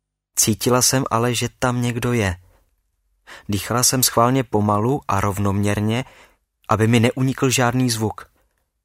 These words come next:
Najednou mi ale kdosi položil dlaň na holé lítko. „Vím, že jsi vzhůru.“ Byl to mužský hlas.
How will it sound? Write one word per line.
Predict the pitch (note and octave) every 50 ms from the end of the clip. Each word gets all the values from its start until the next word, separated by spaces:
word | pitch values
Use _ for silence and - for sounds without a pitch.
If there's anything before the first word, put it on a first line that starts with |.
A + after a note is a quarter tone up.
| _ _ _ -
Najednou | G2+ G#2 G#2+ A2 A2+ A2 B2+ B2 B2 B2
mi | C3 C3
ale | - A#2 A#2+ B2
kdosi | A2+ A2 A#2+ A#2 - - B2
položil | - - A#2 A#2 A#2 B2 A2+ A#2+ A2+ G#2+
dlaň | F#2 G#2 G#2+ A#2 A#2+ A#2+ A2+
na | A2 G#2+
holé | G#2+ A2 A2 A#2 A2+ A2+
lítko. | A2 G#2+ - - - - F2+ F2+ - _ _ _ _ _ _ - - _ _ _ _ _ _ _ _ _ _ _ _ _ _ _ _ _ _ _ _ _ _ _ _ -
„Vím, | F#2 F2 F#2 F#2 G2+ G#2+ G#2 G2+
že | F#2 F#2 F2
jsi | - - E2+
vzhůru.“ | F2+ F#2 F2+ F2+ F2+ F2 F2 F2 E2+ E2+ F2 - _ _ _ _ _ _ _ _ _ _ _ _ _ _ _ _ _ _ _ _ _ _ _ _ - - - - - - _ _ _ _ _ _ -
Byl | G#2 G2+ G#2 G#2
to | - A2+ G#2
mužský | G#2 A2 G#2 - - - - A2+ G#2+
hlas. | G#2 G#2+ G#2 F#2+ - - -